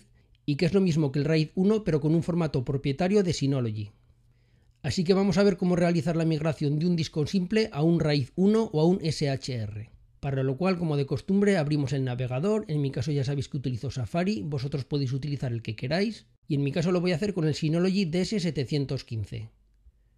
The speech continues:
Accedemos a él, aquí lo tenemos, y vamos a ver qué configuración tenemos. En primer lugar vamos a File Station y como vemos he creado una carpeta que se llama Naseros,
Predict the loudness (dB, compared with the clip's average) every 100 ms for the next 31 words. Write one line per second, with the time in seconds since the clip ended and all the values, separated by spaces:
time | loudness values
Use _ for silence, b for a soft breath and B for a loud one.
0 | _ _ _ _ -14 -14 -8 -4 -2 -2
1 | -2 -2 0 0 -4 _ _ _ _ _
2 | _ _ -8 -4 -2 0 0 0 2 2
3 | -2 -10 _ _ -4 0 2 2 2 2
4 | 0 -2 -2 -2 0 0 0 2 2 0
5 | -2 -4 -8 -14 _ _ -6 -2 2 2
6 | 4 4 4 4 2 2 0 0 0 -2
7 | -2 -2 0 0 -2 -4 0 0 2 2
8 | 0 -2 0 0 2 0 0 -2 -4 -4
9 | -6 -4 -2 0 -2 -2 -4 -2 0 0
10 | -2